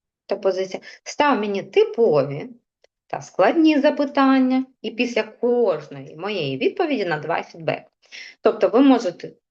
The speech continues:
для початку, е, сформувати собі список питань, таких типових питань, які на цю позицію можуть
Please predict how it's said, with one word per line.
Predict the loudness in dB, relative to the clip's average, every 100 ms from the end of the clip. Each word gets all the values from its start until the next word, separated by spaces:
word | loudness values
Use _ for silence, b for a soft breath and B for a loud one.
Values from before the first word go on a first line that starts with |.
| _ 0
для | 4 4
початку, | 2 2 2 2 2 2
е, | 2 0 2 2 2 0 -2
сформувати | -12 -10 -2 -2 2 4 4 2
собі | -2 -4 -8
список | -4 -4 -2 -4 -4
питань, | 0 2 2 -2
таких | -4 -8 -6
типових | -4 2 2 2 -2
питань, | -2 0 2 2
які | 2 0
на | 0
цю | -4
позицію | -6 -4 -2 -2 -4
можуть | -2 0 2 0 -2